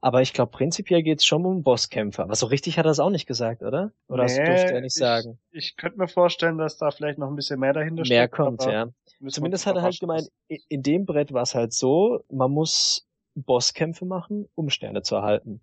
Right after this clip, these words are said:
Speaker 1: Das heißt, auf der Map ist zuerst, wer ist da aufgetaucht? Ach, ähm, Goomba, der große Goomba. Das heißt, er hat dann auf dem Spielbrett ein Feld bekommen und dort muss man sozusagen hinlaufen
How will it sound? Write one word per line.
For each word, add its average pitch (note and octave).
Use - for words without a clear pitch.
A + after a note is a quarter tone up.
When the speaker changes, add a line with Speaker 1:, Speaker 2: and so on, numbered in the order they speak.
Speaker 1:
Das -
heißt, D#3
auf C3+
der B2+
Map C3+
ist -
zuerst, -
wer B2
ist C#3
da D#3
aufgetaucht? D#3+
Ach, -
ähm, A2
Goomba, G3+
der B2
große A#2+
Goomba. G3
Das -
heißt, C#3+
er C3
hat C#3
dann C3
auf C#3+
dem D3+
Spielbrett C#3+
ein A#2+
Feld C3+
bekommen G3+
und B2+
dort C#3
muss D3
man C3
sozusagen A#2+
hinlaufen E3